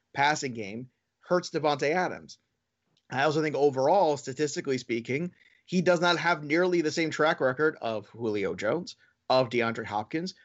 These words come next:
who I see Davante Adams in a lot of drafts going ahead of them in early drafts. And I don't understand this logic at all. It makes my head hurt.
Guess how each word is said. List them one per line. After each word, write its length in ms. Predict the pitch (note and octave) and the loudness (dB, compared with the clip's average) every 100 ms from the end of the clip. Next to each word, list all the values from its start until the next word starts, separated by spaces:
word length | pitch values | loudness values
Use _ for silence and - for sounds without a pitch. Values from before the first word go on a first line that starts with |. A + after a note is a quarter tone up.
| _ | _
who 300 | - F#3 F3+ - | 4 6 6 4
I 140 | D3+ | 2
see 180 | D#3 F3+ | 2 0
Davante 340 | E3 F3+ E3+ | 0 0 2
Adams 200 | G3+ A#3+ | 2 0
in 60 | C3+ | -2
a 40 | |
lot 120 | C#3 D#3 | 0 2
of 60 | |
drafts 220 | D#3+ E3 | 2 0
going 340 | C3 D3 F3+ E3+ | 2 2 2 0
ahead 340 | D#3 - B3 | -4 -4 -6
of 140 | A2 G#2+ | -6 -10
them 180 | E2+ - | -12 -8
in 100 | A2+ | -4
early 180 | G#2+ | -2
drafts. 260 | G#2 G2 - | -2 -4 -6
And 100 | C3+ | -4
I 120 | D3 | -2
don't 340 | D3 C#3+ E3 - | 0 0 -2 -2
understand 640 | D3+ D3 C#3+ - D#3+ E3 B2+ | -2 0 -2 0 0 0 0
this 200 | A#2+ D3 | -2 0
logic 420 | E3 D3 B2+ - | 0 2 0 -2
at 220 | A2 A#2 - | -6 -6 -2
all. 300 | A#2 G2 D#2 | 0 0 -2
It 60 | |
makes 220 | A#2 A2+ | -4 -6
my 100 | G2+ | -4
head 220 | A2 C3 C3 | -2 0 -2
hurt. 260 | - - | -6 -10